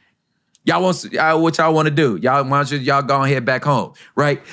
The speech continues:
So he goes head back home. They all on the plane. So Oliver North calls back home, and he tells, and, uh,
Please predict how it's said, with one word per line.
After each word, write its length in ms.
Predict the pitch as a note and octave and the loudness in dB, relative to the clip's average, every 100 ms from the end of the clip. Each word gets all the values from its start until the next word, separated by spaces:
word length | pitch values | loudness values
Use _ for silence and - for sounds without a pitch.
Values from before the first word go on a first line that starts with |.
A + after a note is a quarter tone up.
| - | -6
So 200 | - F#3+ | 0 2
he 140 | F3 | 2
goes 380 | F3+ E3+ A3+ A#3 | 2 2 2 2
head 260 | A#3 G#3 F3+ | 2 2 2
back 220 | F#3 F#3 | 0 0
home. 340 | F3 C#3+ C3 | 0 2 0
They 140 | C3 C#3+ | 0 2
all 260 | E3+ F3+ | 2 2
on 80 | F3+ | 0
the 80 | E3+ | -2
plane. 520 | D#3+ D#3 B2+ B2 C3 - - - | -2 -2 0 -2 -4 -10 -14 -4
So 300 | - D#3+ D3+ | 2 2 2
Oliver 420 | F3 G#3+ A3 F#3+ | 2 2 0 0
North 300 | F3 D#3+ D#3 | 2 2 2
calls 260 | D#3+ D3+ D3+ | 2 2 2
back 240 | D3 C#3+ | -2 -2
home, 320 | C#3+ B2+ B2 | 0 2 2
and 80 | B2+ | 2
he 80 | B2+ | 0
tells, 400 | B2 C#3+ C3 A#2+ _ _ _ _ _ _ _ _ - - | 0 0 0 -6 _ _ _ _ _ _ _ _ -10 -2
and, 300 | C#3 C3+ C#3+ | 0 0 0
uh, 500 | C3 C3+ B2+ A#2+ A#2 | 0 0 2 2 0